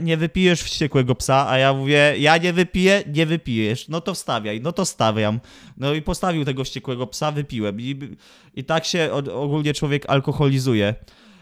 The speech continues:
No, a meritum tej rozmo-, e, tej historii jest to, że budzę się rano, łeb mnie napierdala, e, bardziej niż ten dzwon.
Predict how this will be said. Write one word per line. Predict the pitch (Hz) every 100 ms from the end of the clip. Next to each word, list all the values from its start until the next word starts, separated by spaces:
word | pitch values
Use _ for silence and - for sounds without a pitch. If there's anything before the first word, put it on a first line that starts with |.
| _ _ _ _ _ _ _
No, | 135 151 120 - -
a | 117 113 113 123 -
meritum | 123 143 190 202 170
tej | 147 143 135
rozmo-, | 131 135 143 123 135 123 117
e, | 120
tej | 123 110 104 113
historii | - 131 - 147
jest | 113 - -
to, | - 104 123 - _ -
że | 110 113
budzę | 120 165 233
się | 226 202
rano, | 117 98 82 113 -
łeb | 113 - -
mnie | 156
napierdala, | 160 135 135 - 113 110 110 95 87 107 -
e, | 90
bardziej | 95 120 123 135 143
niż | 135
ten | - 131
dzwon. | 117 92 85